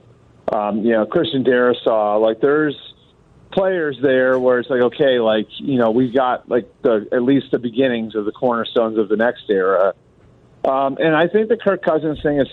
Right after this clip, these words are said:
simply gonna come down to where the market goes for him. And I think the Vikings are gonna explore everything, like potentially trading up in the draft for a quarterback, all of it. Um, but, you know, I do think a piece of this is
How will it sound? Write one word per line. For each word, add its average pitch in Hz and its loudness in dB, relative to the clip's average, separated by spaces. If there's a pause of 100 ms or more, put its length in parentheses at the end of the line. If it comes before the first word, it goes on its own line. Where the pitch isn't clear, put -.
(120)
simply 151 2
gonna 143 2
come 139 -4
down 104 0 (520)
to 110 2 (360)
where 135 2
the 127 0
market 110 -4
goes 92 0
for 87 -6
him. - -10 (100)
And 131 0
I 143 0
think 165 -2
the - 0
Vikings 131 -2
are 120 0
gonna 107 0
explore 98 0
everything, 95 -2
like 104 0
potentially 113 -2
trading 104 -2
up 127 -2
in - -12
the 131 -2
draft 120 0
for 139 -2
a 113 -4
quarterback, 110 0
all 92 2
of 85 -8
it. 85 -4 (600)
Um, 110 -2
but, 117 0
you 131 -2
know, 123 2
I 123 0
do 147 0
think 135 -2 (420)
a - 0
piece 185 -2
of 120 2
this 113 2
is 113 2